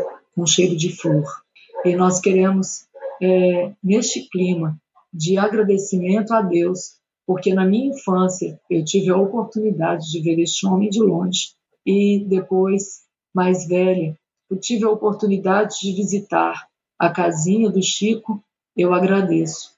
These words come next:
a Deus pela oportunidade de ser espírita e de ter a chance de ler algumas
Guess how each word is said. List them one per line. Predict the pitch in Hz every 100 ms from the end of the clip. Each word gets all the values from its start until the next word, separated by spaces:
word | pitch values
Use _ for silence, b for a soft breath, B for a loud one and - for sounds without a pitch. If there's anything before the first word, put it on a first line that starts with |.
| _
a | 180
Deus | 165 185 220 220
pela | 208 208
oportunidade | 220 220 208 220 214 185 160 160 151 151
de | 160
ser | - 185
espírita | 170 151 - 233 262 262 247 - - _ _
e | 190 208 208 202 - _ _
de | 175 185 208 -
ter | 185 185 185 185 _ _
a | - 170
chance | - 208 226 208 202
de | 180
ler | 170 170 165 - _ _ _
algumas | 165 170 170 214 190 156 -